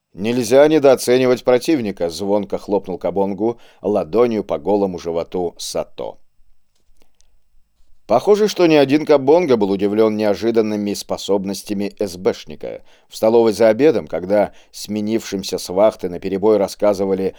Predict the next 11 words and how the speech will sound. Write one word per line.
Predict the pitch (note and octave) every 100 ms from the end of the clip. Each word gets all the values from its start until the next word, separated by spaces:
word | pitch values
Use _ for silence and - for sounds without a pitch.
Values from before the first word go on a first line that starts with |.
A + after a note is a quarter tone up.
| -
об | - F2+
одержанной | F#2+ G#2+ G2+ F#2+ F#2+ F#2
Кийском | - G2+ F#2+ - F2 E2
победе, | F2 D#2 E2+ D3 D2+ B1+ - - _
а | A#2
лейтенант | B2 A2 A2+ G#2+ F#2+
Брас, | F#2 A2 G#2 -
между | G2 F2 F#2+
прочим, | G2+ G2 G2 F2
предложил | F2+ E2+ F#2 G2 F#2+
Серегину | - G2 G#2 G2 G2 F#2+